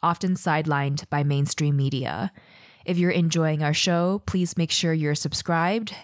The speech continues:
and join us on Patreon today, starting at a tip of just three dollars at patreon dot com slash green dreamer. Every little bit helps and really adds up, and that is the power in community. So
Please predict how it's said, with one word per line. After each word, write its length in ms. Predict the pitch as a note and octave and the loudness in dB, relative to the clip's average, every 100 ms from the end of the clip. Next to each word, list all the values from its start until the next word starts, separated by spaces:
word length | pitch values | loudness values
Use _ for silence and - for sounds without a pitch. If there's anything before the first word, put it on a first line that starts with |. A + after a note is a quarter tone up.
| - | -4
and 360 | F#3 F#3 F#3 F3 | 2 2 2 2
join 280 | F#3 G3 | 2 2
us 120 | G#3+ - | 0 0
on 260 | G3 G3+ G#3 | 0 0 0
Patreon 500 | G#3 F#3+ G#3 F#3+ F#3+ | -2 -2 0 2 2
today, 440 | G3+ A3+ F#3 E3 | 2 2 0 -2
starting 440 | - F3 E3+ E3+ - | -2 0 2 2 0
at 240 | D#3+ - | 0 0
a 160 | - D3 | -2 -4
tip 340 | - E3+ D#3+ | -2 -4 -2
of 200 | C#3 C#3+ | -4 -4
just 340 | - D3 - - | -2 -2 -2 -6
three 180 | F#3+ G3+ | -4 -2
dollars 560 | G3+ D#3+ D#3+ F3+ A3+ - - - - - - | 0 0 0 0 -2 -4 -8 -18 -18 -8 -2
at 160 | G3+ | -2
patreon 640 | - E3+ - F3 D#3+ E3 E3 | -2 -6 -2 0 2 2 2
dot 240 | D#3+ - | 0 -2
com 340 | - D3 D3 | -2 0 0
slash 400 | E3+ - C#3+ D3 - | 0 0 0 -2 -4
green 460 | D3+ D3+ D3 D#3+ D#3 | -4 0 2 0 0
dreamer. 560 | - D3 C#3+ - G#2 F3+ - - - - - | -2 -2 -2 -4 -4 -6 -8 -20 -20 -10 -2
Every 320 | F#3 G3+ G3+ | 0 2 0
little 240 | F3+ E3+ | 2 0
bit 160 | D#3+ - | 0 -6
helps 500 | - E3+ F3+ - - | -2 -2 0 -4 -2
and 380 | E3 D3+ D3 D3+ | 0 2 2 0
really 260 | D#3+ D#3 | 0 0
adds 260 | - C#3+ C#3+ | 0 -2 0
up, 240 | E3+ A3 - - - | -2 -2 -8 -10 -6
and 340 | E3+ E3 E3 | 0 2 2
that 200 | E3+ F#3 - | 2 0 0
is 260 | G#3 G3 | -2 -2
the 140 | - F#3+ | -4 -4
power 580 | - F#3+ G#3 E3+ E3 G3 - | -2 -2 0 0 0 -2 -2
in 300 | F3 F3 F3+ | 0 0 0
community. 680 | F#3 F#3 G3+ F3 C3 D#3+ - | 0 2 2 0 -2 -6 -4
So 400 | - D#3+ D3 | -2 0 0